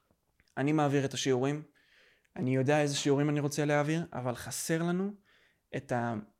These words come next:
האדם שיגיד לנו כמה, איזה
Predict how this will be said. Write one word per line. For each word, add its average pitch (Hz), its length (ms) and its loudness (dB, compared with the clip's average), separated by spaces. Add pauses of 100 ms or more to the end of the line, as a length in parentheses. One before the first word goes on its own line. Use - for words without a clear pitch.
(220)
האדם 139 440 -2
שיגיד 127 600 0
לנו 220 400 -2 (1500)
כמה, 170 640 2
איזה 175 260 4